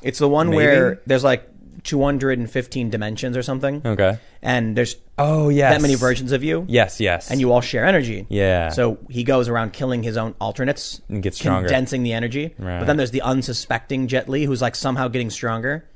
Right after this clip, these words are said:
Speaker 2: Mm.
Speaker 1: And then it ends with him on the top of this mountain just fighting off all the people who are trying to, like, come for him.
Speaker 2: Yeah.
Speaker 1: And I'm like, "That's it. That's, like,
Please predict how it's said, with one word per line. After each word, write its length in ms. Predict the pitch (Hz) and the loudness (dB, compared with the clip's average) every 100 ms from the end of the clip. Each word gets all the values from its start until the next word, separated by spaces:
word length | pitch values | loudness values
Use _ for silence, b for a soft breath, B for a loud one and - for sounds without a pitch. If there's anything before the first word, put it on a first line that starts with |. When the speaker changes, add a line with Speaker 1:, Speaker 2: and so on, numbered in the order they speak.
| - | -6
Speaker 2:
Mm. 380 | 98 110 110 107 | -4 -2 -2 0
Speaker 1:
And 100 | 143 | 0
then 60 | |
it 100 | 139 - | 0 4
ends 540 | 170 143 123 113 - | 4 4 2 -4 -4
with 260 | 127 120 - | -2 -2 -4
him 320 | 143 139 127 | -4 -2 0
on 80 | 117 | -2
the 60 | |
top 180 | 113 131 | -2 -2
of 60 | 120 | -2
this 140 | 110 | -4
mountain 180 | 135 117 | -4 -6
just 160 | 107 - | -8 -8
fighting 380 | - 120 127 117 | -2 0 -2 -2
off 260 | 113 131 | -2 -2
all 200 | - 113 | -2 0
the 80 | 127 | 0
people 260 | 117 120 127 | -2 -4 -2
who 80 | 120 | -2
are 60 | |
trying 180 | 110 120 | -2 -4
to, 40 | 110 | -6
like, 140 | 95 | -8
come 180 | 117 117 | -6 -6
for 220 | 123 131 | -4 -4
him. 160 | 147 156 | -4 -2
Speaker 2:
Yeah. 280 | 101 87 82 - - | 0 0 -2 -8 -4
Speaker 1:
And 80 | |
I'm 80 | 127 | -2
like, 160 | 127 120 | -2 0
"That's 180 | 127 208 | -2 0
it. 140 | 185 | -2
That's, 160 | 107 | -2
like, 120 | 123 | -4